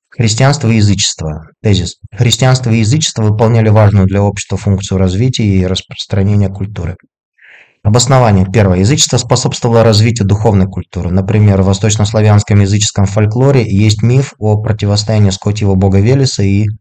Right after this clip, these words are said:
бога грома Перуна и победе Перуна в этой борьбе.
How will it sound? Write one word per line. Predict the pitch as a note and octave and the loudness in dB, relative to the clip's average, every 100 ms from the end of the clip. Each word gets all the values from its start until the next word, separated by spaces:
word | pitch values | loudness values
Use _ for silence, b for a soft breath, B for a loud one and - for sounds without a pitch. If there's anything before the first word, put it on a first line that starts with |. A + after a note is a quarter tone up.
| _ _ _ _ | _ _ _ _
бога | F#2+ - G#2+ | -2 2 4
грома | G#2 A2 G#2+ G2+ | 4 4 4 2
Перуна | A2+ A2+ D3 D3+ C#3+ C#3 C3+ - | 2 2 2 0 0 0 -4 -4
и | G2+ G2 | -4 -2
победе | G2 G#2 G2 G2 | 0 2 2 0
Перуна | G2+ G#2+ A#2+ A2+ | 0 0 2 2
в | F#2+ | 0
этой | F#2 F#2+ | 0 -2
борьбе. | F#2+ F#2+ E2+ | -2 -2 -6